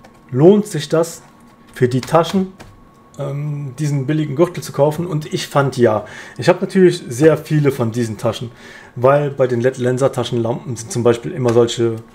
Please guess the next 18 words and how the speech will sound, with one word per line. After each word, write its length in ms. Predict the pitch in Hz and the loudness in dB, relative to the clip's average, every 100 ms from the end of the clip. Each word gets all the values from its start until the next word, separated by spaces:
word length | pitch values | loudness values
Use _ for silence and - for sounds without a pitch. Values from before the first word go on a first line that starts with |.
| - _ | -20 _
Taschen 260 | - 120 131 | -2 -2 0
dabei 300 | 117 117 117 | 0 2 2
gewesen. 480 | 113 117 117 120 117 - - - | 2 2 2 2 -10 -16 -20 -2
Oder 220 | 147 147 | 4 4
auch 100 | 127 | 4
bei 100 | 131 | -2
vielen 300 | 120 143 120 | -2 -2 -2
Taschenmessern, 580 | 147 147 147 139 139 131 | -2 -2 -2 -2 -2 -4
die 80 | 123 | -8
ich 100 | 117 | -12
gekauft 400 | 127 131 - - | 0 2 2 2
habe, 260 | 123 123 | 0 2
sind 180 | 117 117 | 0 2
solche 240 | 131 123 120 | 2 2 2
Nylonholster 680 | 117 127 127 107 123 127 120 | 4 4 2 2 0 2 -2
dabei. 320 | 120 113 117 - - _ - - - - - - | 0 -2 -4 -12 -20 _ -20 -20 -20 -20 -20 0
Ist 160 | 139 135 | 2 4
okay, 360 | 120 139 120 | 4 2 2